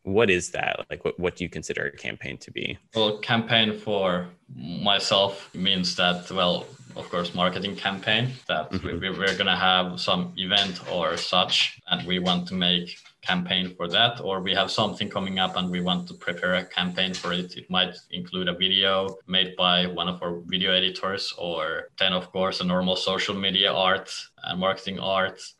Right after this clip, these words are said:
Speaker 2: and announcement posts, scheduled everything and stuff, stuff like that, and then possibly tie, tie it up with U A as well.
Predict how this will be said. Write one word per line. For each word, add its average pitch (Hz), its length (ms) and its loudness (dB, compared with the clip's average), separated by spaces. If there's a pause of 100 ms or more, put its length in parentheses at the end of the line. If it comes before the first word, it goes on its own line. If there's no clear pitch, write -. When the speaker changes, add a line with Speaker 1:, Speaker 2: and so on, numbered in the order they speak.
Speaker 2:
and 85 120 2
announcement 90 560 2
posts, 92 460 -2
scheduled 92 480 -4
everything 95 460 -4
and - 460 -12
stuff, - 300 -4
stuff - 320 0
like 101 160 4
that, 95 200 4
and 95 140 -2
then 95 160 0
possibly 98 600 0
tie, 92 400 2
tie 98 160 2
it 92 80 2
up 92 180 0
with 95 240 -8
U 95 160 -2
A 95 220 4
as - 180 -4
well. 123 320 0